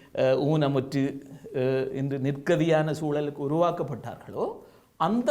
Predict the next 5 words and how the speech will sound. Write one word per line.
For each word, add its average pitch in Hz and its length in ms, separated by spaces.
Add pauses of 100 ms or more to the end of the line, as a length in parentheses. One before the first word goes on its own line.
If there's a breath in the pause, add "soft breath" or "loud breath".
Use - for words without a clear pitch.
சமூகத்தை, 151 1400 (320)
அந்த, 190 360
அந்த, 185 380
அந்த 175 340
மக்களை, 131 460